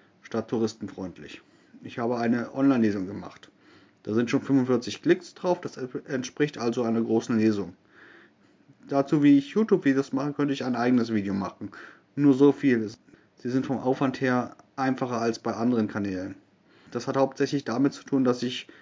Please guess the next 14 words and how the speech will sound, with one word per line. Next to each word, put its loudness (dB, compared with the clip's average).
mir -4
keine 4
vier -2
K -2
Kamera 0
kaufe -2
für -4
ein 2
Video, 2
das 0
nur -4
zwanzig -2
Mann -4
sehen. -12